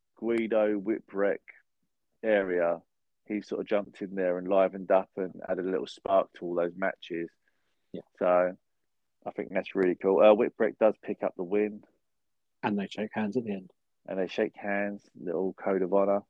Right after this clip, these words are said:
Speaker 1: Uh, Whipwreck is then attacked by the F B I,
Speaker 2: Yes.
Speaker 1: um, which basically leads to the F B I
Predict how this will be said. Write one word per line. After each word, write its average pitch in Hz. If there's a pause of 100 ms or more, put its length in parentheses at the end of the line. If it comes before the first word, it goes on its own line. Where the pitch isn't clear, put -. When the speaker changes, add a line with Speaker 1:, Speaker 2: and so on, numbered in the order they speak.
(580)
Speaker 1:
Uh, 98
Whipwreck 107
is 98
then 101
attacked -
by 95
the 92
F 92
B 95
I, 104 (2250)
Speaker 2:
Yes. 101
Speaker 1:
um, 104 (220)
which 104
basically 98
leads 107 (140)
to 98
the 101
F 101
B 101
I 95